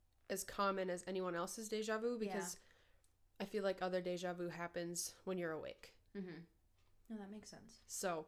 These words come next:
Speaker 1: tell us your deja vu stories if you have any.
Speaker 2: Yeah, please send them in. Any weird, or even, I mean, any weird stories in general of, like, if, if you know what picture I'm talking about with the hotel, I don't know. I'm gonna find that somewhere, but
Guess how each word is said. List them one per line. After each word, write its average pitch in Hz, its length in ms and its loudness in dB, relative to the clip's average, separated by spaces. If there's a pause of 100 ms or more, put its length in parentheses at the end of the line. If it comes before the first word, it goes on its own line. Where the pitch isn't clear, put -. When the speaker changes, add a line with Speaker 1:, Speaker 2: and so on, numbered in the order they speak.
(100)
Speaker 1:
tell 214 180 6
us 311 160 6
your 302 180 2
deja 240 340 6
vu 208 160 2
stories 160 440 0
if 180 140 -6
you 185 80 -2
have 180 160 0
any. 165 240 -2 (240)
Speaker 2:
Yeah, 196 140 -2
please 214 240 -4
send 269 120 -4
them 214 80 -2
in. 170 80 -4
Any 190 160 -4
weird, 190 360 -2
or 185 100 0
even, 247 340 -2 (360)
I 202 80 -2
mean, 180 280 -2 (400)
any 185 200 -8
weird 175 280 -8
stories 170 380 -6
in 156 100 -12
general 139 440 -8
of, 131 120 -12
like, 123 300 -10 (1300)
if, 175 180 -4
if 190 140 -6
you 214 80 0
know 214 160 2
what 240 240 0
picture 226 280 -2
I'm 190 100 -2
talking 185 360 -4
about 170 160 -2
with 170 100 -8
the 151 60 -12
hotel, 190 500 -2
I 175 120 2
don't 190 80 0
know. 147 80 0
I'm 175 80 0
gonna 220 120 0
find 214 240 0
that 156 140 -4
somewhere, 127 320 -8
but 147 160 -4